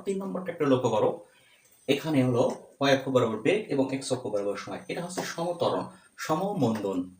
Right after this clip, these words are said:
বা সুষম মন্দন বলা যেতে পারে। এক কথায় এটা বেগ কমে যাচ্ছে। দেখো এখানে আছে এই লেখচিত্রটি,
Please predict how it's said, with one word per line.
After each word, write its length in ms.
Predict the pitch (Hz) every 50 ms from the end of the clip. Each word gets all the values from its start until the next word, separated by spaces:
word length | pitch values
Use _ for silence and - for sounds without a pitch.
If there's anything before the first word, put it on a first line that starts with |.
| _ _ -
বা 380 | - 117 147 165 180 - - - -
সুষম 280 | - - 196 190 185 170
মন্দন 300 | 147 131 120 117 113 110
বলা 160 | 104 - 101
যেতে 180 | 101 - - 123
পারে। 180 | 147 - 262 - - - - - - - _ -
এক 120 | 175 -
কথায় 180 | - 185 185 170
এটা 160 | 151 - 202 262 - - - _ _ _ _ - -
বেগ 280 | 107 - 202 220 -
কমে 140 | - 127 107
যাচ্ছে। 200 | 104 98 - -
দেখো 440 | 123 131 - - - 156 - - - - _ _ -
এখানে 280 | 165 175 - - 196 - - -
আছে 280 | - 131 131 - - -
এই 240 | - - - 175 170
লেখচিত্রটি, 640 | 160 160 - 143 135 - 131 127 175 254 269 -